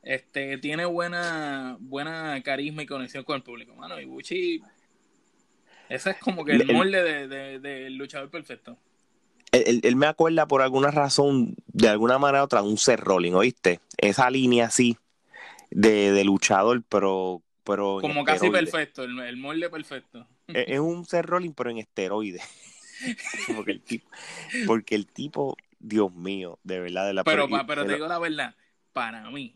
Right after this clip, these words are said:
Speaker 1: si tú te los pones a los dos, para mí que Ibushi se lleva a Seth Rollins por la clásica milla. Para
Speaker 2: Sí.
Speaker 1: mí.
Speaker 2: Em,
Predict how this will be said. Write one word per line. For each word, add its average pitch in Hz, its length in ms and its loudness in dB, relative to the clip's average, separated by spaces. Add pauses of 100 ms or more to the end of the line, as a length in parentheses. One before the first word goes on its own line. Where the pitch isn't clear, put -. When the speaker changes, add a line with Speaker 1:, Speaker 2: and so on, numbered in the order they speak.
(120)
Speaker 1:
si - 260 -14
tú 131 140 -12
te 151 140 -2
los 147 100 0
pones 147 260 -6
a 139 100 -8
los 131 160 -6
dos, 127 180 -4
para 113 240 -12
mí 113 160 -14
que 135 100 -10
Ibushi 123 400 -10
se 120 160 -14
lleva 131 240 -8
a 120 60 -8
Seth 120 160 -14
Rollins 123 320 -12
por 117 160 -12
la 110 180 -12
clásica 123 460 -16
milla. 117 280 -20 (240)
Para 123 140 -4
Speaker 2:
Sí. 131 60 -2 (100)
Speaker 1:
mí. 107 60 -20 (340)
Speaker 2:
Em, - 80 -16